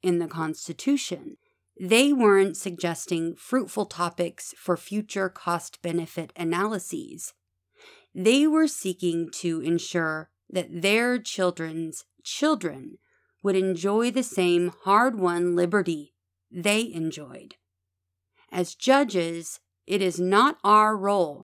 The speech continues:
to reassess whether the right to a unanimous jury is important enough to retain.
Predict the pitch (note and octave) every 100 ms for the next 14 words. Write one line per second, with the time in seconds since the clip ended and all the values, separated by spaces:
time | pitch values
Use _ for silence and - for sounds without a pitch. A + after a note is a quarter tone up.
0 | _ _ - F3+ D#3 F#3 A#3 B3+ B3 G#3
1 | E3+ D#3+ - - - - F3+ E3+ E3+ E3+
2 | D#3+ F3 A3+ A3+ - - F3+ D#3+ D#3 E3+
3 | D#3+ E3 F3 G3+ A3+ A#3 A3+ - E3+ D#3
4 | D3+ D#3 _ _ _ _ _ - F#3 E3
5 | D#3+ - D4 D#4 - F3 D#3+ D#3 D3+ -
6 | - _ _ _ - F3 E3+ D#3+ F3+ F3
7 | D3+ C#3